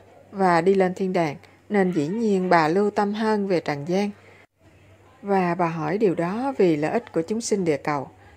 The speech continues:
Vì nơi đây cũng từng là nhà của bà, và con cháu của bà, và chồng bà, vân vân, vẫn còn ở đó. Dĩ nhiên.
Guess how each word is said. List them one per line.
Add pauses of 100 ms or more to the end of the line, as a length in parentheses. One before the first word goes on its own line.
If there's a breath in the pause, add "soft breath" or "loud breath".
(140)
Vì
nơi
đây
cũng
từng
là
nhà
của
bà, (400 loud breath)
và
con
cháu
của
bà, (160)
và
chồng
bà,
vân
vân, (420 soft breath)
vẫn
còn
ở
đó. (680)
Dĩ
nhiên.